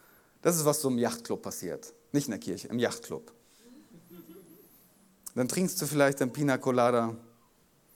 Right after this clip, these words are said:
und gehst zum Buffet und guckst, „Was ist heute für mich mit dabei?“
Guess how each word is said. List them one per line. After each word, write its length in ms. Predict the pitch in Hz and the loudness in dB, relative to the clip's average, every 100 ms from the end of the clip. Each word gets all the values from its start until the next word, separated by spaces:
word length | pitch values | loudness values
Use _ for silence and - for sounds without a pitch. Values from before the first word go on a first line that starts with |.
| _ | _
und 80 | 113 | -2
gehst 240 | 123 160 - | 0 2 2
zum 140 | 139 | 2
Buffet 340 | 127 - 139 | 0 2 4
und 100 | 127 | 4
guckst, 260 | 117 143 - | 2 -2 -2
„Was 120 | 120 | -6
ist 120 | 117 | -2
heute 200 | 123 120 | -2 -2
für 120 | 117 120 | -2 -2
mich 200 | 127 120 | -2 -4
mit 160 | 117 | -4
dabei?“ 380 | 107 110 110 | -2 2 0